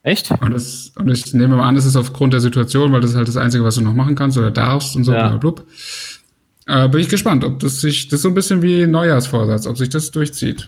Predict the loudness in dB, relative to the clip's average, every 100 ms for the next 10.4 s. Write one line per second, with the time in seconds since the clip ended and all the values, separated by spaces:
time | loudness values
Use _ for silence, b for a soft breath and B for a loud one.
0 | -12 -4 0 2 2 2 2 0 0 0
1 | 0 2 2 0 0 0 2 0 0 0
2 | 0 0 -4 -6 -4 -2 -2 0 0 0
3 | -2 -4 -6 -6 -4 -6 -6 -10 -14 _
4 | _ _ -4 0 0 -2 0 2 2 2
5 | 2 2 2 2 0 0 0 -2 -2 -4
6 | -4 0 2 2 0 0 0 0 0 0
7 | 0 -2 -6 -6 -4 -6 -8 b b -6
8 | -2 0 0 0 -2 -4 -8 -10 -10 -14
9 | -16 _ _ _ -6 -2 2 0 0 0
10 | 0 2 0